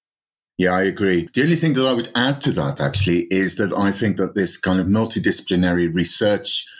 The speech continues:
centre should be attached to a clinical centre as well, and so that you get good research and practice links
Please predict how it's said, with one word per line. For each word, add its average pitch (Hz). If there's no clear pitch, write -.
centre 98
should -
be 104
attached -
to 104
a 107
clinical 143
centre 73
as 76
well, 78
and 85
so 98
that 85
you 92
get -
good 98
research 92
and 95
practice 131
links 101